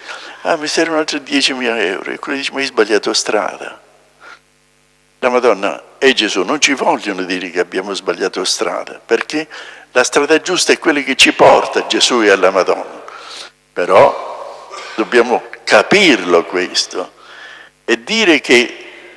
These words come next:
sì, io credo che tu, Signore, possa fare,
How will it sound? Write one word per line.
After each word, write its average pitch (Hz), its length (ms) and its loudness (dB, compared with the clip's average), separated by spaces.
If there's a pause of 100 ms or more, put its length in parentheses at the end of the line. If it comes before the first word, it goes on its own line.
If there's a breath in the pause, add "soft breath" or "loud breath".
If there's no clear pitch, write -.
(200)
sì, 131 540 4
io 147 240 8
credo 127 480 4
che 107 200 0
tu, 131 140 0
Signore, 123 480 2
possa 180 500 6
fare, 101 520 6